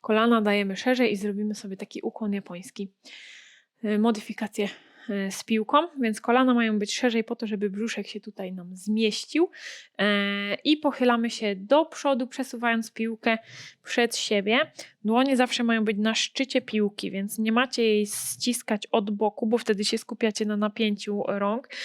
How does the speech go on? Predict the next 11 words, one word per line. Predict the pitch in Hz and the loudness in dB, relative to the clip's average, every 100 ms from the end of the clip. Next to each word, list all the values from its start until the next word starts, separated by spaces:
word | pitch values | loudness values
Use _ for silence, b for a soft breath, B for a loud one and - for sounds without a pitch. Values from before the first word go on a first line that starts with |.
| B B | B B
tylko | 240 240 | -4 0
one | 226 | 2
mają | 226 226 214 | 2 0 0
być | 208 - | -2 -2
na | 220 240 277 | 2 4 4
górze | 247 254 247 | 2 0 2
i | 240 220 | 2 2
tak, | 233 220 | 0 2
żebyście | 214 202 220 - - | -2 -2 -2 -2 -4
spróbowały | 214 - 202 208 208 214 214 | -6 -6 -4 -2 2 2 0
zwiesić. | 202 196 226 226 - 208 - | -2 2 4 4 0 -6 -10